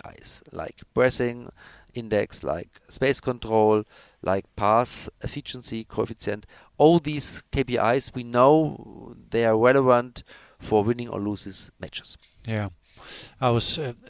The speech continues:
Speaker 2: just to illustrate, uh, one of the K P Is is how many players you pass when you make a pass, uh, in a, in the right direction towards the goals. Um, but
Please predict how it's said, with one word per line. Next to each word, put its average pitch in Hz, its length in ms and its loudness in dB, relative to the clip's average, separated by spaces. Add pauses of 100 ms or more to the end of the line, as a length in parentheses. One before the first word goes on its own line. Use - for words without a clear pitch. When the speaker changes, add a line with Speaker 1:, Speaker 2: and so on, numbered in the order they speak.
(320)
Speaker 2:
just 120 220 -2
to 123 80 2
illustrate, 117 640 0
uh, 98 120 -4
one 110 160 0
of 110 120 -2
the 92 80 -4
K 98 240 -2
P 101 180 -2
Is 92 320 2
is 87 160 -6
how 101 260 -2
many 98 400 -6 (280)
players 98 580 -2
you 95 80 -4
pass - 760 0 (180)
when 90 240 -4
you 82 240 -6 (220)
make 107 260 0
a 117 40 -2
pass, - 640 -4 (160)
uh, 82 320 -4
in 82 240 -10
a, 76 300 -8 (400)
in 90 120 -10
the 87 80 -6
right 87 220 0
direction 85 400 -4
towards 87 360 -2
the 90 60 -6
goals. 85 580 -2
Um, 80 340 -6 (640)
but - 100 -4